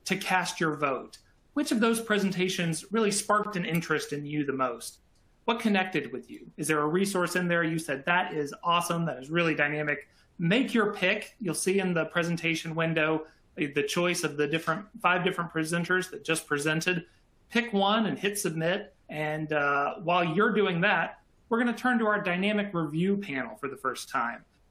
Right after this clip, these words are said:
this review panel is going to give us some positive comments about what they just saw briefly before we move on to the next cohort. And so first, I'm gonna go to, uh, Greg Hopner. Greg is founder and C E O, uh,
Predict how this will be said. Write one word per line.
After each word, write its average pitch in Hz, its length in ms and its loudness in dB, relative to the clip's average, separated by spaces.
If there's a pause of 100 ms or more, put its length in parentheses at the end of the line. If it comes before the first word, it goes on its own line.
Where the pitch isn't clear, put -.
(300)
this 165 140 0
review 175 260 2
panel 180 400 0
is 160 180 -2
going 175 380 0
to 165 460 0 (180)
give 233 140 2
us 214 120 0
some 208 160 0
positive 214 600 -2
comments 170 480 -4
about 160 260 0
what 170 220 -2
they 165 180 0
just 151 380 -2
saw 131 400 -2
briefly 143 600 -4 (180)
before 170 200 0
we 160 80 4
move 156 220 0
on 143 160 2
to 139 40 -2
the 139 80 -4
next 139 280 -4
cohort. 139 600 -2 (280)
And 156 160 -2
so 156 220 0
first, 208 480 0 (160)
I'm 165 180 2
gonna 160 160 2
go 160 380 2
to, 156 340 -2
uh, 156 220 -4
Greg 202 260 2
Hopner. 185 680 0 (240)
Greg 214 300 2
is 151 140 -2
founder 196 380 4
and 165 160 -4
C 196 400 -2
E 165 80 2
O, 165 520 0
uh, 151 40 -12